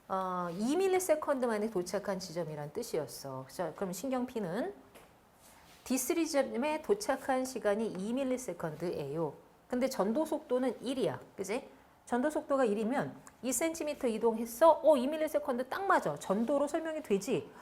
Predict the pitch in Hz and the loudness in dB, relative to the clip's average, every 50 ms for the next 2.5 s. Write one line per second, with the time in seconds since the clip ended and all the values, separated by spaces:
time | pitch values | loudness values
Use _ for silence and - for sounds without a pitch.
0 | - - - - 185 220 240 262 254 - - 349 392 392 - 339 247 165 160 160 | -20 -14 -4 0 4 4 4 4 2 -2 -4 -4 -4 -2 2 4 6 6 6 4
1 | - - 359 370 320 254 190 180 170 196 202 226 247 277 233 147 139 170 196 - | 4 4 4 6 6 6 6 4 4 2 0 0 0 -2 -2 -2 -2 -2 0 0
2 | 240 208 175 156 147 135 123 123 117 | 0 0 0 -2 -4 -6 -10 -12 -14